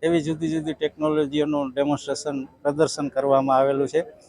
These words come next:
આ વિસ્તારના, ખાસ કરીને સૌરાષ્ટ્ર વિસ્તારના આઠસોથી હજાર જેટલા ખેડૂતો આ પ્રદર્શન મેળામાં, અ, સામેલ થયેલા છે અને એ પોતાને જરૂરી એવી ટેકનોલોજીની માહિતી,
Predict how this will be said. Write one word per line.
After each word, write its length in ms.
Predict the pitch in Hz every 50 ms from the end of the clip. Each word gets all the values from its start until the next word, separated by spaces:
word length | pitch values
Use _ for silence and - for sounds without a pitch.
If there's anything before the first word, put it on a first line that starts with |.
| _ _ _ - - -
આ 100 | 156 175
વિસ્તારના, 800 | 175 180 - - - - 190 185 175 185 175 175 175 170 170 160
ખાસ 260 | 151 - - 156 151
કરીને 220 | - 180 175 185 170
સૌરાષ્ટ્ર 500 | - 170 165 170 175 170 165 - - 160
વિસ્તારના 540 | 156 - - - 165 160 160 156 151 127 117 - _ _ _ _ -
આઠસોથી 540 | 131 147 - - - 170 160 131 - 151 147
હજાર 280 | 131 127 151 160 156
જેટલા 300 | 147 151 147 - 151 147
ખેડૂતો 540 | 131 - 151 156 151 147 143 - 143 113 - - _ _ _ _ _ -
આ 160 | 139 156 156
પ્રદર્શન 560 | 151 147 156 147 143 151 139 - 156 151 156
મેળામાં, 760 | 143 147 147 147 147 143 143 143 143 139 131 135 - - -
અ, 400 | - 120 123 127 123 120 120 120
સામેલ 420 | 113 - - 131 139 147 151 143
થયેલા 420 | 135 - 143 156 156 151 156 156 139
છે 120 | - 170 175 - _ _ _ _ _ _ -
અને 160 | 147 156 151
એ 420 | 143 139 156 170 180 180 165 143
પોતાને 520 | 135 - - 151 151 - 175 175 175 165 139
જરૂરી 380 | 135 151 147 160 160 151 156
એવી 260 | 156 151 147 151 151
ટેકનોલોજીની 680 | 139 151 143 139 139 147 151 151 147 143 139 147 139 139
માહિતી, 540 | 131 135 139 139 143 151 147 - 139 110